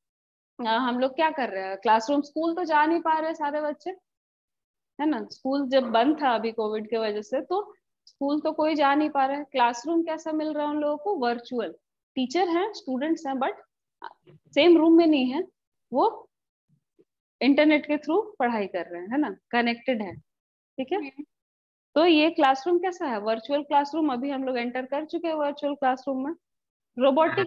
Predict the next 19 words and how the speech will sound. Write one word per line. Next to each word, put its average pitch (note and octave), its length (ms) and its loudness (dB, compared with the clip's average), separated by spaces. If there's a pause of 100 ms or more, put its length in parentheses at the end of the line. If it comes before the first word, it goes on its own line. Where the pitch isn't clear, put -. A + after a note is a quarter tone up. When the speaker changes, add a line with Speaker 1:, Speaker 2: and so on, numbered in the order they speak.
(100)
Speaker 1:
teacher, B3+ 380 -4 (560)
Teacher D4+ 560 0
बस F4+ 220 -2
एक D#4 260 -4
यहाँ B3+ 280 -4
पे D#4 120 -2
difference D#4 460 -2
है, F#4 100 -2
that D4+ 160 -4
classroom D#4+ 640 2
is D#4+ 140 -2
virtual C#4+ 380 -2
but D4+ 160 -2 (120)
te-, A#3 200 -10 (200)
teacher D4 420 -4
is C4+ 140 -4
not A#3+ 160 -4
a D4+ 440 -8
robot। E3+ 320 -10